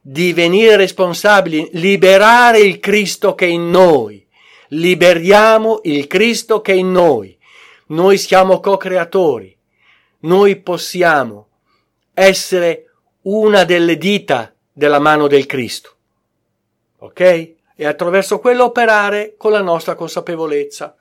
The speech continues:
Punto. Chiaro? A posto. Oh, passiamo allora. Prendiamo la prima che Alessandra ha postato.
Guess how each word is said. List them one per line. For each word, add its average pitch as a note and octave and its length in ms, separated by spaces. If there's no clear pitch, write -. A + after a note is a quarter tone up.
Punto. - 440
Chiaro? F3+ 560
A - 120
posto. - 400
Oh, D#3+ 280
passiamo F#3+ 360
allora. C3 300
Prendiamo F#3 360
la F3+ 100
prima F3 280
che D#3 120
Alessandra C#3+ 560
ha C#3+ 60
postato. D#3+ 800